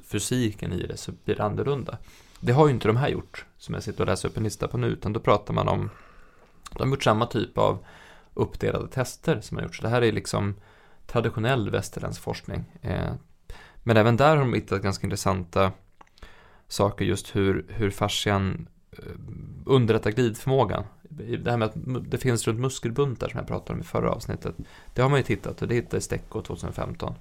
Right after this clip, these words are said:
Ehm, och hur det stabiliserar och balanserar upp kroppen hittar man först nittiosju och sen Stecco tvåtusen femton och Bibeck som vi pratade om hittar också det här tvåtusen, tvåtusen femton. Ehm, och att,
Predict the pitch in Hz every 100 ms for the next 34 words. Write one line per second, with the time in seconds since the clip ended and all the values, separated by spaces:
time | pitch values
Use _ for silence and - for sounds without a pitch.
0 | - - - - - - - 95 92 90
1 | 87 82 - - 120 104 101 110 101 104
2 | 127 120 104 98 98 104 - 151 147 -
3 | 113 110 104 120 - 101 95 - - 107
4 | - 113 107 - 101 90 - 101 101 98
5 | - - 98 - 98 101 95 - 101 98
6 | - - 107 - - 120 113 - - 117
7 | - - - - - - - - - -
8 | 110 - - - - - - - - 104
9 | 95 90 92 90 92 90 - 110 101 -
10 | - - - - - - - - - 98
11 | 87 80 87 87 - 113 - 107 - -